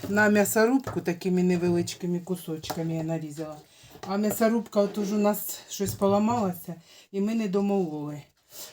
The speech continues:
Ну і зараз, так як у мене нема чим помолоти, ну, є, е, ізмільчитель, але він дуже дрібно меле.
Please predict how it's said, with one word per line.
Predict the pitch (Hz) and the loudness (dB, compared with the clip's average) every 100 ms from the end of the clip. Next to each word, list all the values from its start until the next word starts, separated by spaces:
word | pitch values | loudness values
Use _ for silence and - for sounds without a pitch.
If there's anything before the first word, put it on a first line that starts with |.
| _ | _
Ну | 226 269 | -6 -2
і | 285 233 | 0 0
зараз, | 233 233 202 | 0 0 -2
так | 214 202 | -4 -2
як | 208 208 | -4 0
у | |
мене | 208 208 208 | 2 2 4
нема | 214 226 247 | 2 2 0
чим | 240 190 | 0 0
помолоти, | 175 180 175 170 156 151 156 147 - _ _ _ _ _ | 0 0 0 0 -4 -6 -10 -12 -16 _ _ _ _ _
ну, | 302 262 | -12 -8
є, | 190 220 214 | -6 -4 0
е, | 202 190 190 190 208 | 0 0 -2 -4 -4
ізмільчитель, | 196 233 233 277 269 175 | -2 -2 0 -2 0 0
але | 175 190 196 | 2 4 4
він | 196 | 2
дуже | 185 202 185 | 2 2 2
дрібно | 175 180 170 160 160 | 2 0 0 -2 -4
меле. | 156 151 143 | -4 -6 -8